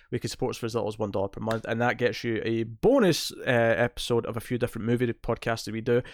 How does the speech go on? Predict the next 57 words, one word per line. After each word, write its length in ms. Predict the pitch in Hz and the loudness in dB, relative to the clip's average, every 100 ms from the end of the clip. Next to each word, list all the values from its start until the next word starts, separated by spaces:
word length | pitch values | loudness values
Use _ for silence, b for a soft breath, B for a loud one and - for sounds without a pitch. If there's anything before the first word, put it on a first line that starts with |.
| B B B | B B B
Uh, 240 | 123 127 | 4 4
soon 300 | 139 - 175 | 2 2 4
it'll 140 | 170 151 | 4 4
give 200 | 143 131 | 4 4
you 100 | 127 | 2
a 20 | |
bonus 320 | 127 123 120 | 4 0 0
already 380 | 127 120 113 107 | 2 4 4 0
cancelled 460 | - 123 139 160 143 | -2 -2 0 -2 -2
that's 120 | 135 | -4
exclusive 300 | - 131 131 | -6 -6 -6
to 80 | 135 | -2
Patreon. 440 | 135 131 147 151 | -2 0 -2 0
Uh, 40 | |
there'll 200 | 117 113 | 2 2
be 100 | 117 | 4
a 80 | 117 | 2
vote 260 | 110 147 139 | 4 2 4
actually 340 | 123 - 120 | 4 0 -4
on 100 | 104 101 | -4 -4
Patreon, 500 | 117 - 113 110 101 b b b - | -6 -4 -2 -2 -4 b b b -4
um, 320 | 113 107 110 | 0 0 0
over 540 | 120 110 113 107 101 110 _ - | 0 2 4 4 2 -2 _ -4
the 80 | 117 | -2
next 280 | 104 - - | -2 -4 -4
few 240 | 113 107 | -2 2
weeks, 460 | 123 - - - - | 0 0 -2 -2 0
uh, 140 | 120 113 | 0 0
selecting 520 | - 117 123 - 120 | 2 2 2 -2 -6
what 100 | 110 | -2
that 120 | 113 | -2
show 140 | - 113 | -2 -4
is 60 | 113 | -4
gonna 160 | 107 | -6
be 280 | 113 110 113 - - - | -4 -4 -6 -10 -12 -2
go 80 | 143 | 2
and 80 | 139 | 4
have 80 | 120 | 4
a 60 | |
look, 200 | 113 117 | 2 0
and 80 | 117 | 2
that'll 200 | 127 120 | 2 2
be 100 | 117 | 0
exclusive 480 | 110 - 104 113 - - | -2 -6 -4 -4 -6 -12
to, 420 | - 104 101 98 | -6 -4 -2 -4
to 180 | - - | -6 -10
patrons 400 | - 104 - 95 | -8 -8 -8 -6
once 220 | 101 95 | -6 -6
it 80 | - | -6
launches, 380 | 101 98 104 - 104 | -6 -6 -8 -10 -8
uh, 120 | 98 | -8
sometime 380 | - 104 - 98 | -6 -6 -4 -4
in 80 | |
the 40 | 98 | -4
end 120 | 95 | -6
of 60 | 104 | -8
October. 380 | - 104 101 | -6 -4 -4